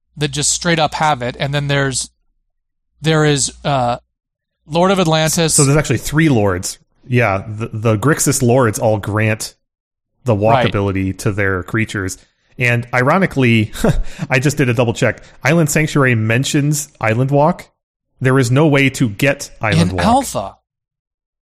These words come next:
Speaker 1: Wait.
Speaker 2: Isn't there a, is there a card that gives you a land walk ability of your choice?
Speaker 1: Jeez.
Speaker 2: Or was that not in alpha?
Speaker 1: That is strange, Kevin.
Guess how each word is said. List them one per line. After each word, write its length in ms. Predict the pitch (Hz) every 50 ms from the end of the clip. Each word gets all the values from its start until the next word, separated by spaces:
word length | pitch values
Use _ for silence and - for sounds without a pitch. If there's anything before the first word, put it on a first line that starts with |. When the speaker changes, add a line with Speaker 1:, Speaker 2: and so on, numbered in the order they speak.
| _ _ _ _ _ _ _ _ _ _ _ _ _ _ _ _ _ _ _ _ _ -
Speaker 1:
Wait. 140 | 175 220 -
Speaker 2:
Isn't 160 | - 254 233
there 180 | - 240 202 185
a, 240 | - - 131 - -
is 120 | - 135 123
there 140 | 165 160 143
a 60 | 135
card 280 | - - 170 202 208
that 100 | 190 170
gives 180 | - 165 147 -
you 120 | 151 139
a 20 | 123
land 240 | 117 123 127 135 139
walk 160 | 135 135 -
ability 320 | 131 110 131 131 127 123
of 100 | 120 113
your 120 | 113 104 -
choice? 640 | - - 117 107 113 135 147 - - - - _ _ _ _
Speaker 1:
Jeez. 1000 | - - - - - - 190 202 202 196 175 147 123 117 107 101 - - - - _
Speaker 2:
Or 80 | - 117
was 120 | 113 107
that 180 | - 120 120 117
not 160 | 120 113 107
in 100 | 101 110
alpha? 300 | 110 101 104 104 - - 98
Speaker 1:
That 320 | 92 92 - 233 233 - - -
is 200 | 180 175 160 -
strange, 1080 | - - - - - - - 180 170 185 233 269 320 330 311 220 151 131 120 - -
Kevin. 480 | - - 156 139 143 180 214 247 294